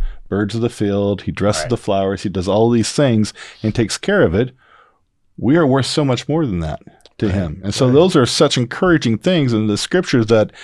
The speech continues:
Speaker 1: that help us to look at life a little bit differently. And that's why I think it's so important to understand what our creator has for us and what he's trying to tell us in that.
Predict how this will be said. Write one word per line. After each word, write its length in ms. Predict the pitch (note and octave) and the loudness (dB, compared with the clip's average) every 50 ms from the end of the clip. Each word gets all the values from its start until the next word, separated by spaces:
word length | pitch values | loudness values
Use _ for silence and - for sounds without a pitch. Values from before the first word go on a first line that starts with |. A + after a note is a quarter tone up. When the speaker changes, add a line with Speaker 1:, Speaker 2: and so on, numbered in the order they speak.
| - - - _ | -20 -20 -10 _
Speaker 1:
that 100 | - - | -4 2
help 200 | G#2 D3+ D3 - | 4 4 4 4
us 100 | C#3+ B2 - | 2 0 0
to 80 | - | 0
look 240 | A#2 A2+ C#3 F3 - | 2 2 2 2 4
at 140 | F#3+ D3+ - | 2 2 4
life 300 | A#2+ A#2+ A#2+ A#2+ A#2 - | 4 4 4 4 2 0
a 40 | A2+ | 0
little 140 | A2+ A#2+ A#2 | 0 2 2
bit 200 | A#2 G#2+ A2 G#2+ | 2 -2 0 0
differently. 360 | B2 B2+ B2+ - A#2 F#2+ G2+ | 0 0 0 0 -2 -2 0
And 80 | G2 G2+ | 0 0
that's 240 | G#2+ A2+ A2+ - - | 0 -2 -2 -2 0
why 400 | A#2 G#2+ G#2 G#2 G2+ G2 F#2 - _ - - - - - _ _ _ _ _ _ _ - | 2 2 2 2 2 0 -2 -6 _ -20 -20 -20 -20 -20 _ _ _ _ _ _ _ -4
I 80 | A#2 | -2
think 180 | A2+ C3 C3 A2+ | 0 0 0 0
it's 100 | A2 - | -2 0
so 160 | - D3 B2+ | 2 2 2
important 360 | A2+ G#2+ - - D#3 C3+ - - | 2 2 4 4 4 4 4 2
to 80 | A#2 | 2
understand 520 | A2+ G#2+ G2+ - - - C3 B2 A#2 G#2+ G2+ | 2 2 0 -2 -2 0 0 0 0 0 -2
what 360 | C2 F#2 G2+ F#2 F#2+ G#2+ B2+ | -2 -2 -2 0 2 2 2
our 120 | C3 B2+ | 2 0
creator 380 | B2+ - - B2 A#2+ A#2 A#2+ G#2 | -2 -4 -4 -4 -2 -2 -2 0
has 220 | G#2+ A2+ B2 B2+ | 0 -2 -2 -4
for 240 | - - - D#2 D2+ | -8 -10 -10 -8 -8
us 160 | E2+ - - | -8 -6 -6
and 120 | G2 F2+ F#2+ | -4 -2 0
what 160 | G#2 A#2+ B2+ | 2 2 2
he's 120 | C#3 C3 | 0 -2
trying 220 | - - C3 A#2+ A2+ | -4 -4 -4 -2 -2
to 80 | G#2+ | -4
tell 240 | - - A2+ A#2 A#2 | -2 -2 -2 0 0
us 140 | A2+ - - | -2 -4 -4
in 80 | F2 | -6
that. 240 | D#2+ D2 B1+ - - | -6 -6 -8 -10 -14